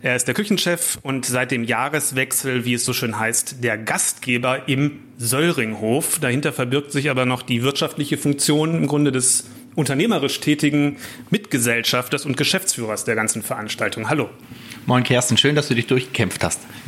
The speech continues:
Speaker 1: Durch die Wellen meinst du jetzt?
Speaker 2: So
Speaker 1: Ja.
Speaker 2: sieht's aus, ja.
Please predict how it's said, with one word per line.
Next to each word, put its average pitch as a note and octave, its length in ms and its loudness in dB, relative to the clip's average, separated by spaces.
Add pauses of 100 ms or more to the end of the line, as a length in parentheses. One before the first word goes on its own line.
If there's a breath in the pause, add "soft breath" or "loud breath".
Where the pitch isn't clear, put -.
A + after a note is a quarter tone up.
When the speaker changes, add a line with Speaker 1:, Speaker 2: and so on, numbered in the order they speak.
(380 loud breath)
Speaker 1:
Durch C#3+ 160 4
die C#3+ 220 0
Wellen C#3 220 -2
meinst A2+ 260 -2
du A#2+ 60 -2
jetzt? G#2+ 240 -2
Speaker 2:
So A#2+ 120 4
Speaker 1:
Ja. B2 60 4
Speaker 2:
sieht's C3+ 160 4
aus, A2+ 240 4
ja. A2 220 2